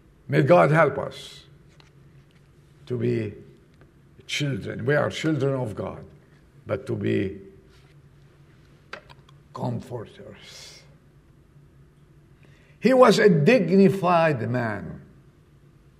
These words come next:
He placed others' interests from one to another. He ca-, he went after them and lifted them up.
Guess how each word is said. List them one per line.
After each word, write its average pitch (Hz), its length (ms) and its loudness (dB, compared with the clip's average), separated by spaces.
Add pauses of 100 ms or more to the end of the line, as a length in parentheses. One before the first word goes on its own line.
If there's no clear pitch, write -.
(1500)
He 247 360 4
placed 151 720 2 (300)
others' 208 600 6 (260)
interests 151 760 0
from 156 440 -4
one 214 640 -2
to 175 100 4
another. 170 640 4 (300)
He 196 300 4
ca-, - 340 -2 (440)
he 175 120 8
went 208 300 4
after 175 540 2
them 101 340 -6 (480)
and 143 380 -4
lifted 156 640 2
them 131 280 0
up. 107 240 -8